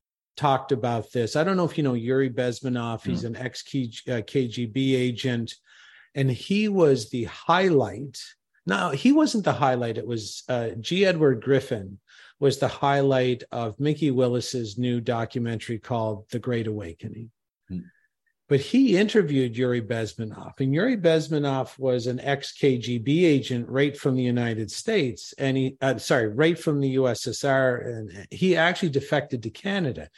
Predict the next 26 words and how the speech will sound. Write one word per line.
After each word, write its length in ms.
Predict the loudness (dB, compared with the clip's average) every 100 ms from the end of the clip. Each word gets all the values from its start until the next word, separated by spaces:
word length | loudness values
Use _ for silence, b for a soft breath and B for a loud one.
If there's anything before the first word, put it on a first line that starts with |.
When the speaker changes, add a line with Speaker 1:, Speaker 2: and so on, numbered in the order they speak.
| b
Speaker 1:
He 160 | -4 -2
was 220 | -2 -4
a 80 | -6
Canadian, 640 | -4 0 2 2 0 -4 _ _ b b b b b _
and 220 | -4 -2 0
he 140 | 2
was 180 | 2 2
interviewed, 480 | 2 2 0 0 2
and 120 | 2
he 80 | 0
said, 500 | -2 0 0 0 -6 _ _ _ _ _ _ _ _ -8
the 160 | -2
most 340 | 2 2 2 2
dangerous 520 | 2 2 2 0 0
thing 300 | -2 -2 0
in, 200 | -2 -4
in 220 | -4 -4
America, 500 | 0 2 2 2 0
and 120 | -4
he 180 | -4 -6
gave 360 | 2 2 2 2
this 280 | -2 -2
talk 440 | -6 -6 -6 -4 -6
in, 100 | -6
I 80 | -6
think, 340 | -4 -4 -4